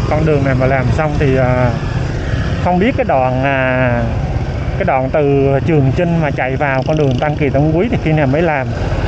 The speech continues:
Và có lẽ khi làm thì, à, chắc còn tốn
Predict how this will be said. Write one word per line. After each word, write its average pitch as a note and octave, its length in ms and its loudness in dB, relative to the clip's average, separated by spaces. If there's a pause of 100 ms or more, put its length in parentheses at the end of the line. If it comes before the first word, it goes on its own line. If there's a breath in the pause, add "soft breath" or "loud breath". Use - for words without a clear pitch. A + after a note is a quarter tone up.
(480)
Và C3+ 340 -2
có F#3 60 0
lẽ C#3 320 0
khi F3+ 80 0
làm C#3 280 0 (260)
thì, C3 180 2
à, A#2 200 0
chắc F3+ 140 -4
còn B2+ 180 0
tốn G3+ 520 0